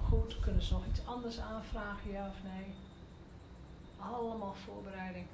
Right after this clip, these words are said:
allemaal. En zo'n voorbereiding kan ook gerust anderhalf jaar duren. <laughs> Ik hoop niet dat je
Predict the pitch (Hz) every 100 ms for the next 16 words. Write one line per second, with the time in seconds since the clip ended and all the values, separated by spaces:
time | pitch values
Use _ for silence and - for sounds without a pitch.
0 | - - 202 196 185 180 180 185 - -
1 | - - - - - - - 208 196 190
2 | 190 - - - - - - - - -
3 | - - 208 - 226 226 208 196 190 196
4 | 196 190 180 226 - 208 202 - 202 202
5 | 185 185 185 180 175 185 196 165 156 -
6 | - - - - - - - - - -
7 | - - - - - - - - - -
8 | - - - - - - 190 202 208 208
9 | 196 196